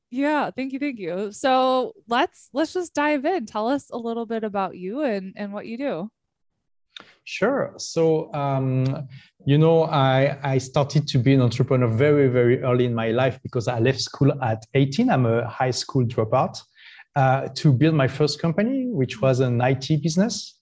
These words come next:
Speaker 2: You know, I started, uh, uh, like, just very simply by, uh, repairing the computers of other people, you know.
Speaker 1: Okay.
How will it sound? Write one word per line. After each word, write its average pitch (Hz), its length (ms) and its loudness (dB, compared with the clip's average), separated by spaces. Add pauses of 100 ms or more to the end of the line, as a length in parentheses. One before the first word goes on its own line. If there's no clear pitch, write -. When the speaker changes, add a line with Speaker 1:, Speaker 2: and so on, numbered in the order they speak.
Speaker 2:
You 135 80 4
know, 156 320 2 (360)
I - 80 -4
started, 151 460 2
uh, 139 200 2
uh, 139 60 4
like, 123 220 4
just 135 300 0
very 151 220 4
simply 135 440 0
by, 120 260 2
uh, 110 200 2 (320)
repairing 139 480 4
the 120 80 2
computers 127 520 -2
of 110 160 -4
other 110 180 2
people, 107 420 -2
you 90 60 -8
know. 101 180 -6 (140)
Speaker 1:
Okay. 269 280 -6